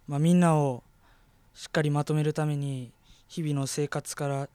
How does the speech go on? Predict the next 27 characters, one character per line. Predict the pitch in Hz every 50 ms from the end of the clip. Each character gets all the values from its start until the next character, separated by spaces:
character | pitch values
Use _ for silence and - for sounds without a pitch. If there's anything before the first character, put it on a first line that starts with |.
| _ _ _
き | - -
っ | -
ち | - - 160
り | 139 143 135 127 120 123 - _ _ _ _ _ _ _ _
し | - -
て | - 147
い | 139 135
た | - 143
り、 | 139 135 131 127 123 120 139 - _ _ _ _ _ _ _ _ _ _ _ _
ま | 143 131
あ、 | 131 127
部 | 123 147
活 | 143 165 160 - - 165
内 | 156 151 135
で | 139
は | 135 135 139 135 127 123 - - _ _ _ _ _ _ _ _ _ _ _ _ _ _ _ _ _ _ _ _ _ _ _ _ _ _ _ _ _ _ _ _
恥 | - 160 147 147
の | 156 151 156
な | 156 156 156
い | 147
よ | 143 135
う | 131
な | 131 131 131
プ | - - 147
レ | 143 139 135 131
ー | 123
を | 123